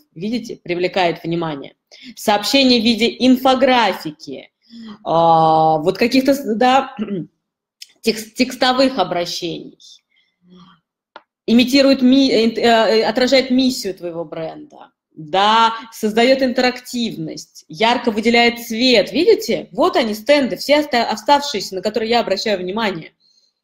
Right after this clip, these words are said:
Очевидно, что визуальная коммуникация в виде имиджей, графики, инфографики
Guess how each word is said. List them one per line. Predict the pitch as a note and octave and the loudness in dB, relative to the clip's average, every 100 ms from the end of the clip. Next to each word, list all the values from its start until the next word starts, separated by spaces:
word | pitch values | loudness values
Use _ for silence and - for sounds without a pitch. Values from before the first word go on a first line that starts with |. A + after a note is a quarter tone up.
| _ _ _ _ _ - | _ _ _ _ _ -4
Очевидно, | G#3+ B3+ D#4 A4 G#4+ B3 | -2 0 4 4 4 0
что | - - G#3+ - - _ _ - | 0 2 2 2 -4 _ _ -12
визуальная | F3 G3+ A3 D#4 D#4+ C4+ B3 | -6 -2 2 4 4 0 0
коммуникация | A#3+ A#3+ B3+ B3+ D#4 C4 - - E3 D#3+ | -2 -2 -2 0 0 0 -2 -10 -8 -8
в | |
виде | E3 C#4 C4 D#3+ E3 - _ _ _ - | -4 -4 -4 -6 -10 -10 _ _ _ -2
имиджей, | E4+ A4 D#4+ D#3+ E3 D#3+ - _ _ _ - | 0 2 0 -2 -6 -8 -10 _ _ _ -12
графики, | E3+ A3+ C4 C#4 C4+ E3 - D3 C#3 _ _ | -4 0 2 2 -2 -12 -14 -18 -18 _ _
инфографики | A#3 D#4 D4+ - F#3 F3 E3 D3 - - - | -4 -2 -2 -2 -4 -4 -6 -8 -18 -20 -20